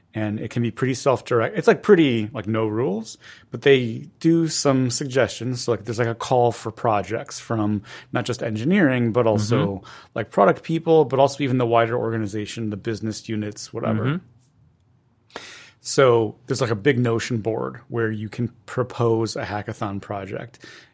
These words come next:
Speaker 1: And if you get volunteers, if you get people interested, you can work on it instead of your spr-, like, normal sprint work, basically,
Speaker 2: Okay.
Speaker 1: for, like I say, three or four days.
Speaker 2: Yep. So d-, these things have to be approved ahead of time?
Speaker 1: Not really.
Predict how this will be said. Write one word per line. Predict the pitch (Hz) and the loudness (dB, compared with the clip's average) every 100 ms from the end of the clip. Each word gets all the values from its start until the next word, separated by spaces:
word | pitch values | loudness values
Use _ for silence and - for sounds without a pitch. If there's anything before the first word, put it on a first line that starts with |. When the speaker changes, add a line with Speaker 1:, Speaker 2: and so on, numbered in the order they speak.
| _ | _
Speaker 1:
And | 110 110 | -4 -4
if | 104 117 | -4 -8
you | 110 | -6
get | 123 117 | -6 -4
volunteers, | 117 113 113 - 151 139 | -4 -4 -4 -2 0 0
if | 120 | -4
you | 110 | -6
get | 120 | -8
people | - 117 160 | -10 -8 -4
interested, | 139 147 - 151 147 147 - - - | -4 -4 -2 0 0 -2 -18 -20 -12
you | - | -8
can | - 117 | -4 -4
work | 110 117 | -2 0
on | 113 | 0
it | 110 - - | 0 -4 -8
instead | 104 - 139 | -8 4 4
of | 120 104 | 6 2
your | 101 101 | -2 -6
spr-, | - - - - | -8 -12 -16 -12
like, | 104 | -6
normal | 113 104 | -4 -6
sprint | - - 120 151 | -8 -8 -8 -8
work, | 160 156 - | -16 -16 -12
basically, | 123 - 120 - - _ - - - | -12 -12 -14 -14 -14 _ -20 -20 -18
Speaker 2:
Okay. | 110 101 | -8 -6
Speaker 1:
for, | 101 101 92 - | -2 -4 -4 -8
like | 107 98 | -14 -10
I | |
say, | 127 98 | -8 -10
three | - 110 | -8 -10
or | 92 | -10
four | - | -14
days. | - - - - _ _ _ _ _ _ | -16 -18 -20 -20 _ _ _ _ _ _
Speaker 2:
Yep. | 117 107 _ _ - | -18 -18 _ _ 0
So | 147 | 2
d-, | 139 135 - | 2 -6 -8
these | 123 143 - | 4 4 4
things | 135 127 | 2 2
have | 107 | 0
to | |
be | 110 101 - | 0 -2 -4
approved | 104 - 110 98 | -8 0 0 2
ahead | 98 | -2
of | 101 | -2
time? | 117 110 113 _ _ _ _ _ _ - _ _ _ - | -4 -4 -6 _ _ _ _ _ _ -20 _ _ _ -2
Speaker 1:
Not | 262 226 | 0 0
really. | 110 98 95 95 | -2 -6 -8 -14